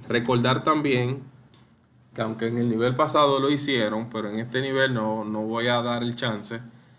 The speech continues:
Hay personas que pusieron sobrenombres o apodos. Si lo vuelven a realizar, todo el mundo va a tener un punto menos. Si yo digo algo, ustedes deben de trabajar en equipo.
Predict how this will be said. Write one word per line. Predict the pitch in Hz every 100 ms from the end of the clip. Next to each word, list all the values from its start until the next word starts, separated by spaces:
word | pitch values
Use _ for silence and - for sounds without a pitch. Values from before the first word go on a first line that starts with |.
| - _ _ _ - - -
Hay | 123
personas | 151 147 147 147
que | 143
pusieron | 131 123 131 135
sobrenombres | 127 131 127 113 123 120 107 101 - - - - -
o | 113
apodos. | 101 - 120 107 104 101 - - - - - - -
Si | - 117 113
lo | 107
vuelven | 110 123 160 165
a | 160
realizar, | 156 147 143 131 104 101 - - - - - - _ _ _ -
todo | - 101 110
el | 135
mundo | 131 113 101 104 123 - - - - _ 98
va |
a | 104 101
tener | 101 104 107
un | 101
punto | 107 101 101
menos. | 95 85 71 76 - - - _ _ _ - - - - -
Si | - 113
yo | 110 117
digo | 139 160 156
algo, | 131 120 127
ustedes | 123 110 113
deben | 113 117 117
de |
trabajar | 113 110 104 101 110 117
en | 113
equipo. | 98 107 101 98 58